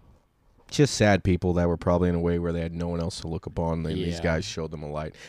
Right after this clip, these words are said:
Speaker 1: I mean,
Speaker 2: Right.
Speaker 1: they're pieces of shit. And
Speaker 2: Yeah, yeah, yeah, totally.
Speaker 1: but at some point, they were probably a decent person. Something
Speaker 2: Yeah.
Speaker 1: happened to 'em. In recent years, the Nazi lowrider spread from the California Youth Authority in the adult prisons of California and several other states.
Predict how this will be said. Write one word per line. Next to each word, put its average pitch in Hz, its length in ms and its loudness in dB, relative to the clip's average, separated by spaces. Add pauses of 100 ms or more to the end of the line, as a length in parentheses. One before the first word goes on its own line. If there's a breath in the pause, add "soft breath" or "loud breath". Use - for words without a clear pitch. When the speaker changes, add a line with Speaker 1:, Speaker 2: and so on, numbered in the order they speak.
Speaker 1:
I 95 60 -2
mean, 95 180 0 (420)
Speaker 2:
Right. 90 200 -2
Speaker 1:
they're 117 100 8
pieces 87 360 0
of 87 100 -4
shit. 85 420 -4
And 73 340 -10
Speaker 2:
Yeah, 120 220 6
yeah, 98 200 4
yeah, 92 200 -2
totally. 90 400 2
Speaker 1:
but - 160 -8
at 87 60 -2
some 90 240 2
point, 80 320 -4
they 78 60 -4
were 73 80 -4
probably 78 320 -6
a - 20 -6
decent 78 340 -8
person. - 380 -6
Something 104 180 2
Speaker 2:
Yeah. 98 240 2
Speaker 1:
happened 82 180 -6
to 71 40 -8
'em. 85 80 -10 (1080 loud breath)
In 117 120 10
recent 156 300 12
years, 139 200 12
the 110 80 6
Nazi 123 300 8
lowrider 117 440 12
spread 120 220 8
from 101 140 4
the 95 100 6
California 107 580 4
Youth 101 240 6
Authority 104 520 6
in 95 80 0
the 92 80 6
adult 101 400 10
prisons 101 340 6
of 90 100 -4
California 107 560 0
and 85 120 -6
several 117 600 4
other 110 240 8
states. - 720 8